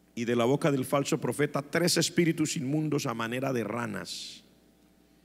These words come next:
pues son espíritus de demonios que hacen señales y van a los reyes de la tierra en todo el mundo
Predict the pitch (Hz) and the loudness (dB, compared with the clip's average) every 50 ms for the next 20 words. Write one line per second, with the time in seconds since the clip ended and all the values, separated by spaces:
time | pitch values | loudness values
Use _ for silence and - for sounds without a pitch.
0 | _ _ _ _ _ _ _ _ _ - - 127 131 - 147 147 156 160 - - | _ _ _ _ _ _ _ _ _ -10 -6 -4 -2 0 0 0 0 0 0 2
1 | - 165 156 160 156 160 147 135 131 139 135 127 135 135 135 143 156 165 165 160 | 2 4 4 4 2 0 -2 2 2 2 4 4 2 2 4 8 10 10 12 12
2 | 160 160 151 131 110 - - - - - - - - - - - - - - - | 12 10 10 10 8 2 -2 -8 -10 -12 -16 -18 -20 -20 -20 -20 -20 -20 -20 -20
3 | - - _ _ - - _ _ _ _ _ _ _ _ - - 127 131 139 156 | -20 -20 _ _ -20 -20 _ _ _ _ _ _ _ _ -8 -2 2 4 4 4
4 | - - 180 175 160 - 170 151 135 135 151 160 160 160 156 147 127 110 - 131 | 4 4 2 2 2 2 2 2 2 4 4 4 4 4 4 2 2 0 -2 -2
5 | 131 131 139 147 160 160 156 147 139 131 139 143 151 156 143 143 139 127 120 - | 0 2 0 2 2 2 2 2 2 0 0 0 0 0 0 0 0 0 0 2
6 | 147 151 143 143 147 143 143 - 151 147 143 135 147 165 170 170 165 170 160 - | 2 2 2 2 0 0 2 2 4 4 4 4 2 0 0 2 2 2 0 0